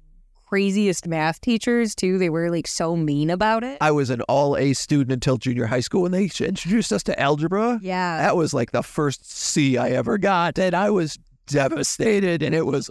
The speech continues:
Speaker 2: all downhill from there, 'cause once I figured out that you could get a C but still pass, I was like, "Oh, well, then why am I working so hard?"
Speaker 1: Mm, so one time my mom was working, and she brought up to one of the patients, 'cause she worked in a dental office,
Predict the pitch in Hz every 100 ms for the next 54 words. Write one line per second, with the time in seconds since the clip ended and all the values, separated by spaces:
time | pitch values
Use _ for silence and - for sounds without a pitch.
0 | - 165 160 165 156 151 160 175 139 139
1 | - 202 143 147 165 165 - 175 156 156
2 | 160 - _ _ 147 131 139 143 151 131
3 | - - 151 170 156 135 - 156 143 -
4 | 147 175 240 - - 165 185 160 - 349
5 | 349 208 180 202 233 226 269 370 370 381
6 | 403 466 320 226 180 208 165 156 156 220
7 | 190 - _ - 208 196 - - 202 220
8 | 294 302 285 254 226 208 190 175 175 175
9 | 175 165 156 151 165 170 165 160 156 151
10 | - 160 165 175 170 165 - - - 175
11 | 165 160 156 151 160 151 - - 170 -
12 | 165 139 - - 156 - 160 151 - 151
13 | 147 - 170 170 151 143 147 - 151